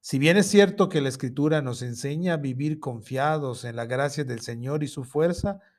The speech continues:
no por esto deja de alertarnos de una realidad que todo creyente está enfrentando.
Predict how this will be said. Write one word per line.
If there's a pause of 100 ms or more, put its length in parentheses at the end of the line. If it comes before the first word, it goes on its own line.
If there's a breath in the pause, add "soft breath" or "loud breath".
(300 soft breath)
no
por
esto
deja
de
alertarnos
de
una
realidad (220)
que
todo
creyente
está
enfrentando.